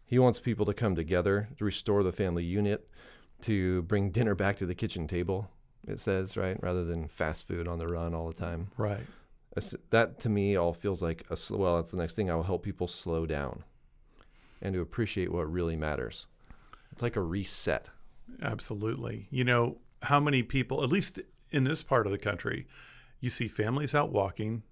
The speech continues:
Speaker 1: Mm-hmm.
Speaker 2: that I've never seen out walking. And we live in a pretty, like,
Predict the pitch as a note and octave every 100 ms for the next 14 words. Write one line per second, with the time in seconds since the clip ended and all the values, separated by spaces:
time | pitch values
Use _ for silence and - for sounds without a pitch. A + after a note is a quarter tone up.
0 | - F#2 F2 F2 - - B2 A#2+ D3+ C#3
1 | G#2+ G#2+ A#2 C3 C3+ G#2+ F2 - - -
2 | - - C3 A2 G2+ G2 G#2 F#2+ - G#2+
3 | G#2 G2+ A2 B2+ E3 C#4+ D4+ D#3 C#3+ -
4 | D3 G#2+ - - - - - - - -
5 | - A#2